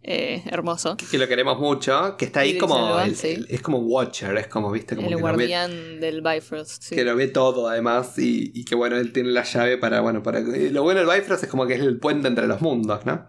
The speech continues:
Speaker 1: Claro.
Speaker 2: Y, y bueno, eh, los deja pasar, pero les dice, "Miren que soy una amenaza contra Asgard, yo no los voy a poder hacer volver". Dice,
Speaker 1: Claro,
Speaker 2: "Bueno,
Speaker 1: porque
Speaker 2: pero".
Speaker 1: no quiere correr el riesgo de también
Speaker 2: Exacto.
Speaker 1: teletransportar a la se-, dicha amenaza. Pero bueno,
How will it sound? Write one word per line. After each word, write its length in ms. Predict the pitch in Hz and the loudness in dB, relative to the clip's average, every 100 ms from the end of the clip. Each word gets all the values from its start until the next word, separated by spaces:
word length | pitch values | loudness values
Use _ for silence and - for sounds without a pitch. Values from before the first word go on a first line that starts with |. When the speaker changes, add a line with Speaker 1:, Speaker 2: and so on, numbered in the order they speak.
| - - | -20 -16
Speaker 1:
Claro. 600 | - 170 170 165 151 - - - | -2 0 2 2 -2 -6 -14 -2
Speaker 2:
Y, 960 | - 175 165 156 151 151 143 135 127 - | 2 2 2 0 0 0 0 0 -2 -2
y 120 | 180 | 0
bueno, 440 | 196 156 120 - - | 2 2 -2 -6 -8
eh, 600 | 160 151 131 120 - - - | -2 0 0 0 -4 -10 -4
los 140 | 160 | 0
deja 200 | 214 247 | 2 2
pasar, 320 | 247 254 262 | 0 2 0
pero 120 | 285 | 2
les 100 | 190 | 0
dice, 200 | 151 123 | 0 -2
"Miren 280 | 107 131 147 | 0 0 0
que 80 | 139 | 0
soy 160 | - 143 | 0 2
una 120 | 151 | 2
amenaza 800 | 156 156 165 170 - 160 185 - | 2 2 2 0 -2 0 0 0
contra 1000 | 117 113 117 123 123 120 117 117 120 135 | 0 2 2 2 4 4 4 2 2 2
Asgard, 540 | 139 - 139 151 180 | 0 0 2 2 0
yo 220 | - - 120 | -4 -2 0
no 100 | 123 | 0
los 100 | 113 | 0
voy 140 | 110 | 0
a 80 | 117 | 0
poder 200 | 117 113 | 2 2
hacer 220 | 123 117 | 0 0
volver". 500 | 120 123 135 117 - - _ - - - _ | 2 2 2 0 -4 -16 _ -20 -20 -20 _
Dice, 160 | - | -4
Speaker 1:
Claro, 240 | 226 185 - | 0 0 -2
Speaker 2:
"Bueno, 120 | - | -6
Speaker 1:
porque 180 | 175 131 131 | 0 2 2
Speaker 2:
pero". 260 | 143 151 | 2 0
Speaker 1:
no 100 | 165 | 0
quiere 180 | 170 185 | 0 2
correr 240 | 170 165 165 | 2 2 2
el 60 | |
riesgo 220 | 160 170 | 2 2
de 140 | 190 156 | 2 2
también 300 | 147 147 156 | -2 -6 -6
Speaker 2:
Exacto. 220 | 160 120 | -2 -2
Speaker 1:
teletransportar 680 | 147 - - - 151 - 151 | -2 -4 -8 -6 -6 -4 -2
a 360 | 151 143 143 151 | -2 -4 -8 -8
la 240 | 147 147 | -10 -8
se-, 200 | - - | -10 -10
dicha 520 | 110 - - 165 - 156 | -12 -14 -10 -10 -8 -8
amenaza. 400 | 156 151 - - | -8 -10 -10 -4
Pero 160 | 320 | 0
bueno, 180 | 262 147 | 2 2